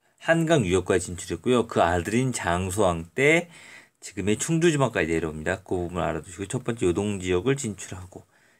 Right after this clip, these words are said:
신라에 침입한 왜군을 격퇴. 이 왜군을 격퇴한 게 바로 그 유명한 광개토대왕 능비에 있습니다.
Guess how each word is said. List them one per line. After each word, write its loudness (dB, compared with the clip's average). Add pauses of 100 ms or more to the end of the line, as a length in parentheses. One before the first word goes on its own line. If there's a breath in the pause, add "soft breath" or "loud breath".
(120 soft breath)
신라에 2
침입한 0
왜군을 2
격퇴. -6
이 6
왜군을 4
격퇴한 -4
게 0
바로 -2
그 -4
유명한 0 (440 loud breath)
광개토대왕 2
능비에 0
있습니다. -8